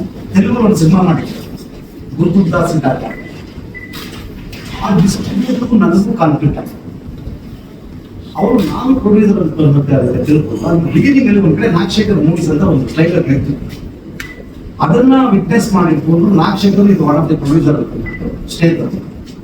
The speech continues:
Actually, ನಿರ್ಮಾಪಕರು ಅವ್ರ ಸಂಬಂಧವೇ ಇಲ್ಲ, ಅವ್ರು ಯಾರು ಅಂತ ಗೊತ್ತೂ ಇಲ್ಲ ಅವ್ರಿಗೆ.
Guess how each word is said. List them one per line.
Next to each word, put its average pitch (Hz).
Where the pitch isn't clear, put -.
Actually, 202
ನಿರ್ಮಾಪಕರು 190
ಅವ್ರ -
ಸಂಬಂಧವೇ 196
ಇಲ್ಲ, 214
ಅವ್ರು -
ಯಾರು 202
ಅಂತ 202
ಗೊತ್ತೂ -
ಇಲ್ಲ 160
ಅವ್ರಿಗೆ. -